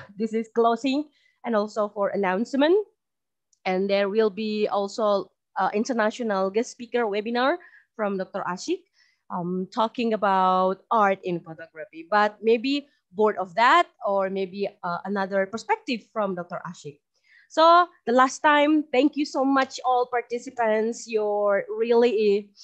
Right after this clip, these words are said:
uh, creative, and also you have a good enthusiasms. I don't know why when I see all the photography or, or all the picture, all the photo is really, uh, there is one picture make me,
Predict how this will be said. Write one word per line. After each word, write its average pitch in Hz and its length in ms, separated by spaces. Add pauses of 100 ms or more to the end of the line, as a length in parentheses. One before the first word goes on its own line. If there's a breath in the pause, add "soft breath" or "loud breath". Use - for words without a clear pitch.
(600 loud breath)
uh, 208 160 (220)
creative, 285 800
and 214 160
also 208 380
you 226 540
have 220 280 (100)
a 220 60
good 226 280 (140)
enthusiasms. 254 1040 (680)
I 285 160
don't 370 100
know 381 140
why 294 300
when 269 200
I 247 140
see - 240
all 262 240
the 269 120 (460)
photography 254 960
or, 226 80
or 214 320
all 262 180
the 262 80
picture, 269 520
all 247 180
the - 160
photo 233 300
is 226 280
really, 233 320 (640 loud breath)
uh, 285 80
there 320 180
is 392 160
one 285 220
picture 240 580 (120)
make 240 240
me, 247 340